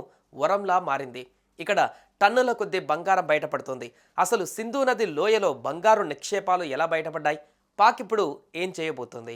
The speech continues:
ఆర్థిక సమస్యలతో కొట్టుమిట్టాడుతున్న పాకిస్తాన్ దేశంలో బంగారం పండింది. సింధు నదిలో భారీగా బంగారు నిక్షేపాలు ఉన్నట్లు Geological Survey of Pakistan వెల్లడించింది. సుమారు ముప్పై రెండు పాయింట్ ఆరు మెట్రిక్ టన్నుల బంగారం నిక్షేపాలు ఉన్నట్లు సమాచారం.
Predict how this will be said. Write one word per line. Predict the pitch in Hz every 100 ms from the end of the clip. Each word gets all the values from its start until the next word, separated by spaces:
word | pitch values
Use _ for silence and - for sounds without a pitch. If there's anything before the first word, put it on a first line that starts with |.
| 120
ఆర్థిక | 165 220 277 269
సమస్యలతో | 240 226 220 214 214 208
కొట్టుమిట్టాడుతున్న | 190 202 202 202 180 175 175
పాకిస్తాన్ | 160 160 175 170 202 220 147
దేశంలో | 165 175 180 175 139 139 _ _
బంగారం | 120 147 190 214 208 -
పండింది. | 156 127 120 113 _ _ -
సింధు | 226 233 277
నదిలో | 240 220 214
భారీగా | 147 165 214 208
బంగారు | 160 156 170 190
నిక్షేపాలు | 175 156 - 214 208 190
ఉన్నట్లు | 160 156 - 180 - _ - 123
Geological | 202 240 240 226 220 208 180
Survey | 160 185 - 165
of | 165 -
Pakistan | 156 165 165 170 151
వెల్లడించింది. | 135 135 123 131 123 113 _ _
సుమారు | - 180 214 185
ముప్పై | 131 160 214
రెండు | 208 202
పాయింట్ | 175 165 170 - -
ఆరు | 160 190 185
మెట్రిక్ | 156 151 208 185
టన్నుల | 170 160 143
బంగారం | 117 143 175 190 160
నిక్షేపాలు | 135 - 202 196 170
ఉన్నట్లు | 139 151 151 208
సమాచారం. | 208 139 127 131 123